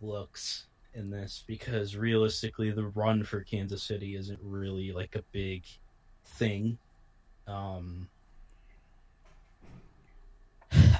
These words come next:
I, it, it's gonna be a lot of high zone. It's gonna be a lot of, probably a lot of pressure, I would say, a lot of blitzing. Maybe not heavy blitzing, but at least, like, probably send four or five.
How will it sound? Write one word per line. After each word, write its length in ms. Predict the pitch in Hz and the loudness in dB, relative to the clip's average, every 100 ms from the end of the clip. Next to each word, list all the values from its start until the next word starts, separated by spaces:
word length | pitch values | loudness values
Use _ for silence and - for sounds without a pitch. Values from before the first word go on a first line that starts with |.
| - | 8
I, 200 | 139 - - - | 6 6 -2 -4
it, 200 | 139 139 143 | 0 0 0
it's 240 | 139 135 | 0 2
gonna 140 | 160 139 | 2 4
be 100 | 131 | 4
a 60 | |
lot 240 | 120 127 147 | 6 6 6
of 60 | - | 6
high 280 | 131 127 | 4 4
zone. 500 | 113 113 107 110 107 107 | 2 -2 -2 -2 -4 -6
It's 160 | 107 | -8
gonna 240 | - 110 107 | -6 -4 -2
be 140 | 107 | -2
a 80 | 104 | -2
lot 300 | 104 107 107 | 0 0 0
of, 180 | 107 101 - - - - - - - - - | -2 -4 -12 -20 -20 -20 -20 -20 -20 -20 -4
probably 500 | - 156 214 185 139 | 6 8 8 4 0
a 60 | 117 | 2
lot 180 | 123 | 0
of 60 | 117 | -2
pressure, 600 | - 117 117 - 135 135 - - - | -2 -2 0 0 -2 -4 -10 -16 -4
I 140 | 123 | 0
would 160 | 127 123 | 0 0
say, 200 | 131 131 | -2 0
a 80 | |
lot 200 | 113 107 | 2 2
of 80 | 107 | 0
blitzing. 560 | 98 104 98 - 101 98 - - | -4 -8 -8 -10 -10 -10 -14 -4
Maybe 240 | 123 143 151 | 2 4 6
not 200 | 143 113 | 4 2
heavy 340 | - 117 110 | 2 2 0
blitzing, 420 | 98 104 - 107 | -4 -6 -6 -6
but 180 | 101 104 | -4 -4
at 80 | 101 | -2
least, 280 | 107 104 - | -4 -6 -6
like, 180 | 98 95 | -8 -4
probably 280 | - 107 101 | -2 -2 -2
send 300 | - 101 95 | -6 -8 -8
four 280 | - 104 101 | -8 -6 -6
or 60 | |
five. 480 | - 98 95 98 | -8 -8 -6 -8